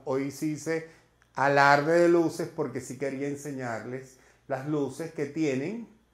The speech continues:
varias universidades y que lamentablemente hoy o en esta temporada por la pandemia no las tienen ustedes disponibles,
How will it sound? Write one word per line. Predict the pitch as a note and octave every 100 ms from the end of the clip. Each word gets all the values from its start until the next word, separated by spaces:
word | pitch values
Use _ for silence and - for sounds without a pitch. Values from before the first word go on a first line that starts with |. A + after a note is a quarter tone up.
| _ _ _ _ _ _ _
varias | A#2 G#2+ A2 C3
universidades | D3 C#3+ D3 C#3 C3 B2 A2 A2+ D#3+ D#3 _
y | D#3+ C#3+
que | C3+
lamentablemente | A#2+ A#2 A2 A#2 A2+ B2 C3+ C#3+ B2+ D#3+
hoy | D#3+ D3+ D#3+ F3+ - _ _ _ _
o | - G#2+ G#2+
en | G#2+
esta | A2 C3
temporada | C#3+ C3 C3+ C#3+ D3 C#3+ B2+
por | A#2+
la | A2+
pandemia | - C3 D3 D3+ C#3+ C#3+ E3+ - - _ _ _ _
no | C3 A2
las | A#2 A2+
tienen | C#3 C3+ C#3
ustedes | B2+ C3+ C#3+
disponibles, | C#3+ D3 F3 G#3+ D#3